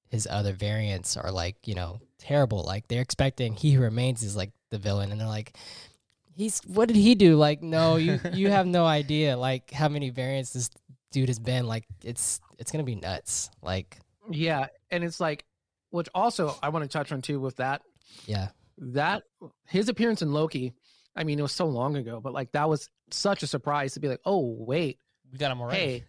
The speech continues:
Speaker 1: Mm-hmm.
Speaker 3: it's Kang."
Speaker 2: Yeah.
Speaker 3: I mean, 'cause He Who Remains is a character, and we knew that there was someone at the end of time
Speaker 1: Mm-hmm.
Speaker 3: as, like, a comic book reader, but we weren't necessarily expecting, "Oh, wait, it's a Kang variant," because we weren't expecting to see Kang till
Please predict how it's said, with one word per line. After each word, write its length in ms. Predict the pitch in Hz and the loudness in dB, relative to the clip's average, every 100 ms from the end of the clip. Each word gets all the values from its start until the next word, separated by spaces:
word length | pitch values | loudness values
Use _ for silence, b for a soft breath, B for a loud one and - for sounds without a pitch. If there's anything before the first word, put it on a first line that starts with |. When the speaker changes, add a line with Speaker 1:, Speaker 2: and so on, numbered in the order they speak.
| 139 | -10
Speaker 1:
Mm-hmm. 260 | 113 139 165 - | -6 -6 -8 -4
Speaker 3:
it's 220 | 170 196 - | -2 -2 -4
Kang." 460 | - 170 175 120 B B B | -6 -4 -4 -6 B B B
Speaker 2:
Yeah. 180 | 135 113 | -12 -6
Speaker 3:
I 80 | 175 | -2
mean, 140 | 165 151 | -2 -2
'cause 140 | 160 | -2
He 120 | 208 | 0
Who 120 | 196 | 2
Remains 380 | 190 151 156 143 | 2 0 -2 -2
is 120 | 143 | -4
a 60 | 135 | -6
character, 540 | - 131 123 131 123 - | -4 -4 -4 -6 -6 -8
and 160 | 139 | -8
we 100 | 139 | -6
knew 260 | 135 143 143 | -6 -6 -6
that 140 | 135 | -8
there 100 | 135 | -10
was 100 | 127 | -10
someone 240 | - 127 123 | -10 -10 -10
at 80 | |
the 100 | - | -12
end 120 | 131 117 | -12 -12
of 60 | |
time 300 | 120 110 113 | -10 -8 -8
Speaker 1:
Mm-hmm. 760 | 120 _ _ _ _ _ _ 135 | -12 _ _ _ _ _ _ -8
Speaker 3:
as, 100 | 127 | -6
like, 140 | 135 - | -6 -10
a 60 | 147 | -12
comic 380 | - 170 170 - | -6 -4 -4 -6
book 140 | 127 | -10
reader, 240 | 131 131 127 | -8 -6 -6
but 240 | 131 131 - | -6 -8 -8
we 140 | 147 | -8
weren't 180 | 143 135 | -6 -6
necessarily 440 | 139 139 143 131 | -8 -8 -6 -6
expecting, 500 | 123 - 139 - 123 127 | -8 -10 -10 -8 -12 -8
"Oh, 160 | 147 147 | -6 -4
wait, 460 | 127 135 139 127 _ _ _ _ _ _ _ _ _ _ _ | -4 -6 -6 -8 _ _ _ _ _ _ _ _ _ _ _
it's 640 | 143 139 131 - - - _ _ _ _ _ _ _ _ _ _ _ _ _ _ | -8 -8 -10 -12 -10 -12 _ _ _ _ _ _ _ _ _ _ _ _ _ _
a 140 | 147 139 | -6 -6
Kang 400 | - 165 202 156 | -6 -4 -2 0
variant," 400 | 135 120 123 - | -2 -4 -10 -12
because 300 | 131 131 - | -8 -8 -6
we 120 | 247 | -4
weren't 180 | 208 151 | -4 -4
expecting 340 | - 143 131 | -6 -10 -8
to 40 | |
see 80 | - | -12
Kang 280 | - 151 135 | -8 -8 -6
till 160 | 127 | -8